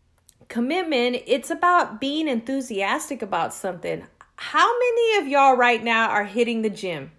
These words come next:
I ain't lying. Like, you have not been to the gym, but you just started going the beginning of this year, and you're, like, so on fire. You even went and got you a new pair of tennis shoes, right?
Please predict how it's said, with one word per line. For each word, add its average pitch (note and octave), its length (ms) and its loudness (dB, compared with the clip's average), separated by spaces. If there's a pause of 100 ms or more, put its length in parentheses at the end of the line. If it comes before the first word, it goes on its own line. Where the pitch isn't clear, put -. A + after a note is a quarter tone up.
(120)
I D4+ 200 2
ain't B3+ 80 -2
lying. D#3+ 260 -2 (260)
Like, B3 200 0
you E4 140 2
have F#4+ 280 2
not C#4 280 2
been B3+ 200 2
to B3+ 100 -10
the A#3 100 -4
gym, G3+ 400 -2
but G3+ 180 -4
you A3 140 -4
just C4+ 380 2
started C4 360 0
going G#3 420 -4
the F#3+ 80 -8
beginning B3 480 -4
of C4+ 80 -4
this C#4 260 -6
year, G#3 360 -2 (280)
and G3+ 160 -6
you're, C4 180 0
like, D3 200 -2
so B3+ 340 -2
on B3+ 220 0
fire. A3+ 360 2
You F#4 380 4
even A#3 180 2
went A#3 280 2
and F#3+ 100 -4
got G#3+ 300 -2
you A#3 120 0
a G3+ 60 2
new G#3 220 0
pair A3+ 240 0
of F3+ 80 -2
tennis G#3+ 340 -2
shoes, E3+ 320 -8
right? G#3 300 0